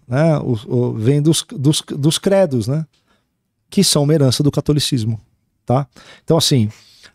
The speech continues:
a, isto posto, a gente não pode negar que se eu, se nós somos protestantes é porque nós acreditamos que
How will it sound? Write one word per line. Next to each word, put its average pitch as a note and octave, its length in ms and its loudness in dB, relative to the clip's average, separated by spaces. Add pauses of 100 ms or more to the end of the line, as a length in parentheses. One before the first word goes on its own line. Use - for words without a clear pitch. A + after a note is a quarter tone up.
(120)
a, A2 640 0 (2250)
isto A3+ 320 2
posto, E3 640 -4 (840)
a - 80 -2
gente C#3 240 0
não F3 120 2
pode C#3+ 520 0 (500)
negar C#3 520 2
que D3 380 0 (800)
se - 240 0
eu, F#3+ 120 4
se - 400 -8
nós F#3+ 180 0
somos C3+ 240 -2
protestantes C3+ 640 0
é E3 40 4
porque E3 220 -4
nós F3 160 0
acreditamos F#3 580 0
que G#3+ 320 0